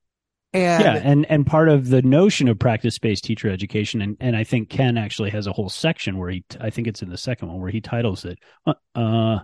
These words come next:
Speaker 2: Moving Teacher Education Closer to the Work of Teaching,
Speaker 1: Yeah.
Speaker 2: right? So, yeah, I think prac-, one of the fo-, foci of practice-based teacher education is to try and make it,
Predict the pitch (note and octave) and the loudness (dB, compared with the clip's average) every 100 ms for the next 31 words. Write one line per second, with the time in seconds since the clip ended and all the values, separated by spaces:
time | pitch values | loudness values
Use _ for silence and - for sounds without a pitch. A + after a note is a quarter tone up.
0 | _ _ - _ C#3 C#3+ D3 D3 C3 D3+ | _ _ -20 _ 6 6 8 4 4 4
1 | C#3 A#2+ A#2 B2+ A2+ A2 - C#3 C3+ - | 4 2 2 0 0 -2 0 4 4 2
2 | G#2+ F#2+ F#2+ - G2+ G#2+ G2 - - - | -2 -2 -4 -4 -4 -2 -4 -6 -8 -4
3 | D#3 - - _ _ _ _ - A#2 G2+ | -4 -6 -16 _ _ _ _ -12 -4 -2
4 | G#2 - _ _ - A2+ G#2+ - F3 G#3+ | -2 -8 _ _ 2 2 2 0 2 2
5 | F2 B2+ C#3 E3 C#3 - _ _ _ _ | 2 0 2 2 0 -10 _ _ _ _
6 | _ _ - D#3 D#3+ - C3+ D#3 E3+ A#2+ | _ _ -2 0 0 -2 2 4 4 2
7 | A2+ B2+ B2 - - C#3+ - A2+ G2 G2+ | 2 4 4 2 2 4 4 0 0 -2
8 | B2 A2+ A2 - G2+ - G#2+ G#2 F#2+ - | -2 -2 -4 -4 -6 -4 -6 -6 -8 -4
9 | D3+ D#3+ G2+ G2 A#2 A2 - G#2 - C#3+ | -2 -2 -4 -6 -4 -4 -4 -10 -6 -2
10 | D#3 A2+ G#2 G2+ G#2 G#2+ | 0 2 0 -2 -2 -4